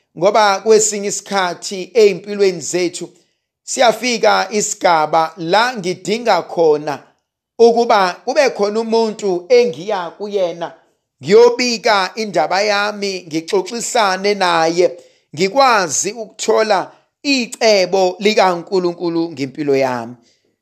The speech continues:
Kakade uthi obhala kahle encwadini engcwele, "Bengiyakumfuna uJehova, mase ngimtholile, bengiyakuyibeka indaba yami."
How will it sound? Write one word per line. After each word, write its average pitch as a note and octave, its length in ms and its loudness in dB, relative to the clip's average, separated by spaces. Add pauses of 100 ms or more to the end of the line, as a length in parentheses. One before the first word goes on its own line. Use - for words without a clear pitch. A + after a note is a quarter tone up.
Kakade F#3+ 640 2
uthi F3+ 200 0
obhala G3 440 4
kahle E3+ 600 0
encwadini F#3+ 600 -2
engcwele, D#3 460 0 (420)
"Bengiyakumfuna G3 1200 0
uJehova, D#3+ 800 0 (300)
mase G3 500 0
ngimtholile, F3+ 880 0
bengiyakuyibeka E3+ 1300 0
indaba B2+ 480 -4
yami." A#2 540 -8